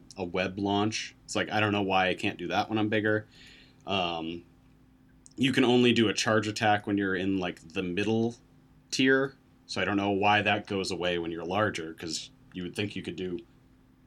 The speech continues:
better charge attack. Stuff like that. It's like, the, the, the thought was here, but the design wasn't.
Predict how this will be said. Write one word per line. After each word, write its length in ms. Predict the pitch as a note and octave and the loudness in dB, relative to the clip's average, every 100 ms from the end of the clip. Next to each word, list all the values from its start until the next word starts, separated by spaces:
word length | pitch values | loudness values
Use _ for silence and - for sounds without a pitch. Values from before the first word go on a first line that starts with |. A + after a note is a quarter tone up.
| - | -2
better 200 | D3 F#3 | 0 0
charge 340 | - F2 D2+ | -2 -6 -8
attack. 300 | - D#2 E2 - | -10 -10 -10 -14
Stuff 320 | - - G3 | -12 0 2
like 160 | G#2+ G2+ | 2 -2
that. 160 | D2+ C#2 | -6 -8
It's 120 | G2+ | -6
like, 140 | A#2 - _ - - - - _ _ | -6 -6 _ -20 -20 -20 -20 _ _
the, 100 | D#3 | 4
the, 240 | D3 D#3+ | 4 0
the 300 | D#3+ C#3+ D#3+ | 0 2 0
thought 300 | D3+ F#3 F3+ | 8 10 10
was 120 | D3+ | 6
here, 200 | D3 D3+ | 8 8
but 120 | C3 - | 8 0
the 60 | |
design 540 | E2+ G2+ F2+ F2 D#2 C#2 | -8 -4 -2 -4 -8 -12
wasn't. 360 | D2 E2 E2 | -10 -10 -12